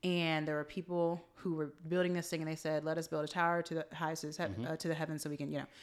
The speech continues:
Speaker 1: yada, yada." And God s-, literally said, "Because they're in agreement, this will work. We have to go down there and scatter the people."
Speaker 2: Mm-hmm. Confuse the language.
Speaker 1: Confuse the language.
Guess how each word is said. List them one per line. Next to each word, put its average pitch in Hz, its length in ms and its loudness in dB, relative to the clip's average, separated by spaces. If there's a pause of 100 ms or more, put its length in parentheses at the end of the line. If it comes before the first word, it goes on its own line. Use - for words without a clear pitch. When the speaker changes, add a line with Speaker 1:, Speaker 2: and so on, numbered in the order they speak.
(240)
Speaker 1:
yada, 185 200 8
yada." 143 260 4 (300)
And 165 440 4
God 170 480 12
s-, - 180 -8
literally 190 680 4
said, 165 460 0 (200)
"Because 190 520 2
they're 180 160 4
in 170 180 -2
agreement, 156 600 -6 (120)
this 160 380 -2
will 151 180 -4
work. 139 360 -6 (280)
We 170 140 0
have 156 280 2
to 202 80 -2
go 190 180 2
down 170 360 2
there 139 240 -4
and 156 140 -2
scatter 139 400 2
the - 80 -4
people." - 580 -6
Speaker 2:
Mm-hmm. 90 220 -4 (420)
Confuse 98 360 -8
the 95 60 -6
language. - 520 -12
Speaker 1:
Confuse 175 480 0
the 170 80 0
language. - 640 0